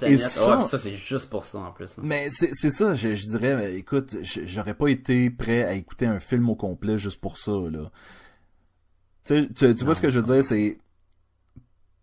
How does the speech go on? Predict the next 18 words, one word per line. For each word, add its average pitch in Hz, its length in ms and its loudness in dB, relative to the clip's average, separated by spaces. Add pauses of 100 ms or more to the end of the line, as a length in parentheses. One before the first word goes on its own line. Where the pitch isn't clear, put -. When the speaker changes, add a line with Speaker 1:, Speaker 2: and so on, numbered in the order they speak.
(100)
Speaker 1:
Pour 135 180 0
moi, 175 200 2
le 202 120 2
trois 117 380 2
D 127 260 0
doit 110 320 0
fonctionner 117 520 0
du 120 140 -6
début 110 280 0
jusqu'à 131 300 -2
la 90 120 -2
fin, 175 160 -6
puis - 140 -12
pas 156 180 2
juste 160 300 -2
être 104 240 -2
là 120 260 -2
pour... 120 680 -2